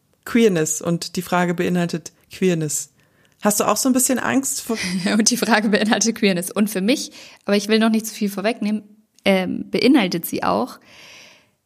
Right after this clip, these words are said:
Speaker 2: heterosexuelle Eifersucht.
Speaker 1: Okay, mit dem Wort kann ich jetzt noch nichts anfangen, aber ich bin gespannt. Heterosexu-, okay, gut.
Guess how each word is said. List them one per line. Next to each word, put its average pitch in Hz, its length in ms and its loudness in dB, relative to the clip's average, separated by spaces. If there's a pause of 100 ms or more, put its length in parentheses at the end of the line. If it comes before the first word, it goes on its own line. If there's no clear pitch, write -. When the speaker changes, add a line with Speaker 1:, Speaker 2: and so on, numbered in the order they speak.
Speaker 2:
heterosexuelle 208 1300 0
Eifersucht. 214 800 -4 (300)
Speaker 1:
Okay, 190 260 2
mit 233 140 4
dem 220 100 2
Wort 214 160 2
kann 226 140 2
ich 220 80 4
jetzt 220 140 4
noch 214 80 4
nichts 214 200 2
anfangen, 202 320 0
aber 208 80 2
ich 208 80 -4
bin 226 120 2
gespannt. 190 440 -2 (420)
Heterosexu-, 196 680 -4
okay, 202 380 -2 (100)
gut. 151 240 -8